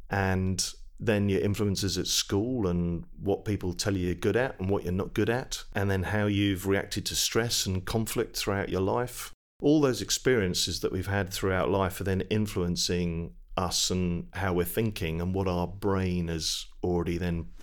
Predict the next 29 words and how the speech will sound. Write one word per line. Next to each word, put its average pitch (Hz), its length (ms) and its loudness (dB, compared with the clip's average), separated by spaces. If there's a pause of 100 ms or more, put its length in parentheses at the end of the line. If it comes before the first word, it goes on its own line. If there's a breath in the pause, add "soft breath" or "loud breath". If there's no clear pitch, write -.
pre-programmed 85 840 0
to 85 100 -2
do. 78 380 0 (880 loud breath)
So 104 500 4 (100)
coming 113 320 2
in 101 140 4
as 87 100 2
a 90 60 2
leader 92 420 2
to - 300 -2
an 90 60 0
organisation, 87 840 0
whether 90 260 0
it's - 140 -2
a 80 80 -4
sports - 400 -2
team 87 320 0
or 80 160 -2
to, 85 420 -2
uh, 80 320 -2 (380)
to, 82 460 -2 (280)
uh, 80 280 -4 (100)
a - 60 -4
commercial 101 500 0
organisation 76 920 -6
or 85 200 0
even 85 140 -4
the 80 80 -4
military, 92 560 -2